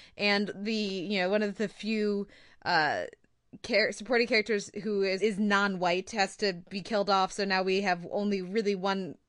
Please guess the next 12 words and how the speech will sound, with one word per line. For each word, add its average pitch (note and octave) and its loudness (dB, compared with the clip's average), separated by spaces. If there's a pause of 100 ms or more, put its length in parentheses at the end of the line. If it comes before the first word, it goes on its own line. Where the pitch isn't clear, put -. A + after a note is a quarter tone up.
(100)
main G3 -4
female F#3+ -2
character F3+ 0
and F3 -4
one F3 -4 (240)
non-white E3+ -2
<laughs> - -
character A#3 0
left A3 0
on G#3+ -2
the G#3+ -4
show. G#3+ -2